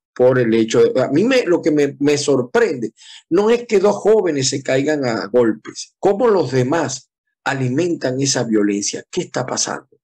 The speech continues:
¿Qué está pasando? Sería, he tratado de buscar un psicólogo, lo que pasa que la hora, eh, es difícil. Seguimos con la prensa,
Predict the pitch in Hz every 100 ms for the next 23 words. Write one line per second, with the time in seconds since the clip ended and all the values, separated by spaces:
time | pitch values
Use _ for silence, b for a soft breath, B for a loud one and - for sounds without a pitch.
0 | _ - 175 - 143 101 - - - _
1 | _ _ - 120 110 127 127 117 _ _
2 | _ _ 139 143 170 165 151 151 147 131
3 | 127 127 131 135 131 127 131 120 117 110
4 | 110 113 131 131 110 110 123 123 - _
5 | _ _ - - 120 104 110 113 - -
6 | - - _ _ _ - 135 135 139 151
7 | 160 151 131 120 - 147 165 160 202 202